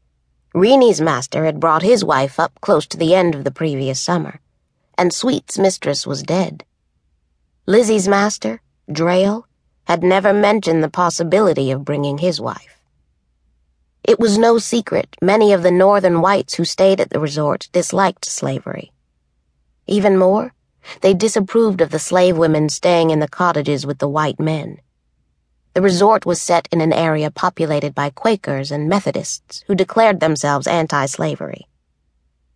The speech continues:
East of Columbus, west of Dayton, sixty-four miles north of Cincinnati, the resort cast together an unlikely association of white Southern planters, white Northerners,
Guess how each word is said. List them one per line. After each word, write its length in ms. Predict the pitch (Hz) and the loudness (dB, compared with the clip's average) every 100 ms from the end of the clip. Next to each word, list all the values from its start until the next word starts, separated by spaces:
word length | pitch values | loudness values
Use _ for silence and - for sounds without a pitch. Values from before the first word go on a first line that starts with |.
| - | -6
East 260 | 214 220 - | -4 -2 -2
of 120 | 208 | -4
Columbus, 680 | - 190 196 208 220 - - _ - - | 0 2 2 0 -6 -12 -20 _ -20 -2
west 340 | 185 202 - | 0 0 0
of 120 | 190 175 | -2 2
Dayton, 480 | 185 196 202 214 - _ - - - | 0 0 -2 -4 -8 _ -20 -20 -8
sixty-four 640 | - 226 - 208 196 202 | -4 -4 -2 0 2 2
miles 440 | 185 185 185 175 | 2 2 2 2
north 280 | 175 196 196 | 2 2 2
of 100 | 185 | -4
Cincinnati, 720 | - 185 185 180 185 202 214 _ _ _ - | -4 -2 0 -2 -2 -4 -8 _ _ _ -2
the 60 | 180 | 2
resort 440 | 185 208 220 - | 2 4 2 0
cast 360 | - 180 180 - | -2 0 0 -4
together 420 | 170 170 160 151 | -2 0 0 0
an 140 | 147 - | 0 0
unlikely 640 | 208 220 208 196 180 175 | 0 2 2 0 0 -2
association 760 | 175 175 170 165 165 165 - 147 | 0 -2 -2 -2 -2 -2 -6 -8
of 100 | 143 | -6
white 380 | 147 180 220 | -2 -2 -2
Southern 400 | - 185 185 190 | -4 -4 0 -2
planters, 580 | 185 175 175 180 180 - _ _ _ _ | 0 -2 -2 -6 -8 -10 _ _ _ _
white 380 | - 165 208 - | -2 0 0 -2
Northerners, 640 | - 185 175 170 170 190 | 0 0 2 -2 -4 -8